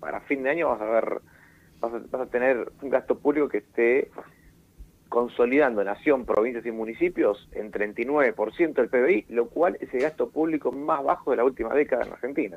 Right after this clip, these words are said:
¿no? Eh, al-, además, vos tenés que no está creciendo la cantidad de dinero. Y esos dos factores, sumado a,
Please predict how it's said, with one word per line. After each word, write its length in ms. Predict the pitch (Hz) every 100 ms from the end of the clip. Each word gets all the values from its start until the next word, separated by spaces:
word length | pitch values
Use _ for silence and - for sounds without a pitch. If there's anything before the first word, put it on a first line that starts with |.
| -
¿no? 140 | - - - - _ _ - - _ _ - -
Eh, 480 | 113 113 107 110 107 104 - - _ _ - - _ _ _ - -
al-, 320 | 110 120 131
además, 460 | 120 127 143 185 190
vos 220 | - 147 -
tenés 320 | 143 175 - -
que 340 | 151 170 - -
no 220 | 127 180
está 380 | 180 - 185 190
creciendo 920 | 165 160 - 185 185 180 196 214 262 -
la 140 | 120
cantidad 480 | 117 117 117 131 127
de 60 | 113
dinero. 400 | 160 160 95 - _ _ _ - - - - - - - -
Y 180 | 139 165
esos 300 | 196 208 190
dos 140 | 214 214 -
factores, 680 | 156 147 - 208 160 139 139 - _ -
sumado 540 | 135 151 147 127 -
a, 720 | - 95 98 73 64 - -